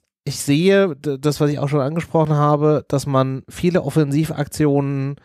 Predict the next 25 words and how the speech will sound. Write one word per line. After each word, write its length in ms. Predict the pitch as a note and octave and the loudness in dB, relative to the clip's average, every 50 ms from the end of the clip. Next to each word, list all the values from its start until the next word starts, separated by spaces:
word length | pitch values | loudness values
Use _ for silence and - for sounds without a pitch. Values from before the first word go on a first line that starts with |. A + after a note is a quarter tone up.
| _ _ _ _ _ _ _ _ _ | _ _ _ _ _ _ _ _ _
versucht 480 | - - D#3 C#3+ C#3 E3 E3+ - - | 0 2 2 2 2 0 -4 -4 -6
zu 180 | - - F3+ D#3 | -4 -2 -2 -2
kreieren 680 | - - D3 C3+ G2 C#3 G3 A#3 A#3 A3+ G#3+ G#3 F#3+ - | -2 -2 -2 -2 0 2 2 4 2 2 0 -2 -4 -2
mit 260 | D#3 D#3+ D3+ - - | -2 -2 -2 -2 -2
wahnsinnig 560 | C#3+ C3 C3+ C#3+ D3+ D3 D3 C#3+ C#3+ - - | 0 2 2 2 2 2 0 0 0 -2 -2
viel 180 | - D#3+ D#3 - - | 0 0 0 0 0
Energie 560 | B2+ B2+ C3 B2+ A#2+ - D#3 E3 F#3 G#3 G3 | -2 0 0 0 0 -2 -2 -2 -2 -2 -2
und 160 | - D3+ D#3 D3 | -2 -2 -2 0
sich 160 | D3+ D3 - | 0 -2 0
dann 180 | - D#3 D3 D3 | 0 0 0 0
nicht 260 | D3+ D3+ - - - | -2 -4 -6 -4 0
irgendwie 800 | C#3+ D3 D3+ D3 C#3+ C3+ B2+ C3 C3+ C3+ C3+ C3+ C3+ C3+ A#2+ - _ _ - - _ | 2 2 2 0 -2 -6 -4 -2 0 2 2 2 2 2 0 -2 _ _ -20 -12 _
belohnt. 640 | - A#2+ A#2+ A#2 A#2 A#2 B2+ E3+ C4 C#4 - - - _ _ _ _ _ _ _ _ _ _ _ _ _ _ _ _ _ _ _ _ _ _ | -2 0 2 2 2 2 2 0 -2 -2 -6 -12 -14 _ _ _ _ _ _ _ _ _ _ _ _ _ _ _ _ _ _ _ _ _ _
Ähm, 680 | - C#3 D3+ D#3 D#3 D#3 D#3 D#3+ D#3+ D#3 D#3 E3 E3 D#3+ _ _ _ _ _ _ _ _ _ _ _ _ _ _ _ _ _ _ _ _ _ _ | -2 2 4 4 4 4 2 0 -2 -4 -6 -6 -10 -14 _ _ _ _ _ _ _ _ _ _ _ _ _ _ _ _ _ _ _ _ _ _
aber 220 | - D#3 D#3 E3+ D#3 | -2 2 2 2 2
kann 280 | - - - - F3+ | 0 -4 -2 0 2
ich 140 | G3+ G#3 - | 2 0 0
deswegen, 500 | - F#3+ F#3 - - - F3+ F#3 F3+ F#3 | 0 -2 -2 -2 0 0 0 0 0 -2
also 140 | D3 D#3 D#3 | -4 -4 -4
bin 120 | - F#3 | -2 -2
ich 140 | G#3 G3+ - | -2 -2 -2
deswegen 500 | - F#3+ F3 - - F3+ F#3 F3+ F#3 F3+ | 0 -2 -2 0 2 0 0 0 -2 -4
komplett 440 | - - F3 E3 - E3+ F3+ F3 - | -2 -2 -2 0 2 0 0 0 0
irgendwie 320 | - D#3+ E3 E3+ D#3+ D#3+ - | -2 -2 0 0 0 -2 -2
unzufrieden? 680 | - F3 G#3+ - A3+ G3 - - G3 F#3+ F#3+ F#3+ - | -2 -4 -4 -4 -4 -6 -4 -4 -4 -4 -4 -6 -10